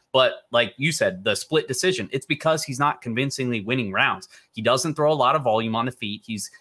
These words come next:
got good footwork, but you know he's gonna dance around the outside and mostly just try to evade the punches coming back at him and then dart in and out of the pocket, land a couple jabs, a couple leg kicks. The times when he implements the wrestling, he looks okay,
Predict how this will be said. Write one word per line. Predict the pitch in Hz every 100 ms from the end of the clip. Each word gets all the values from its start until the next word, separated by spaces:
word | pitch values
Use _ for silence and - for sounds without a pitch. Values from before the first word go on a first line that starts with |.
| _ -
got | 120 101
good | 147 151
footwork, | - 156 123 113 117
but | 120
you | 104
know | 113 127
he's | 123
gonna | 117
dance | 92 101 120 135
around | 127 135
the | 135 127
outside | 131 - 127 107
and | 101
mostly | 104 151 - 143
just | 123 -
try | 127 123
to | 117
evade | 104 90 104 117 147 104 - _ _ _ _ _
the | 131
punches | - 131 123 -
coming | 131 113
back | 95 135 151 123
at | 101
him | 104 107 -
and | 117
then | 113 104 95
dart | 110 123 123
in | 117
and |
out | 117 113
of | 101
the | -
pocket, | 113 - 101
land | 113
a | 113
couple | 120 101
jabs, | 98 107 110 -
a |
couple | 113 95
leg | 107 139
kicks. | 123 107 - - - _
The | 123
times | - 139 147 151
when | 135
he |
implements | 123 139 135 123 123
the | 98
wrestling, | 95 139 - 165 117
he | 123
looks | 113 -
okay, | 101 95 104 107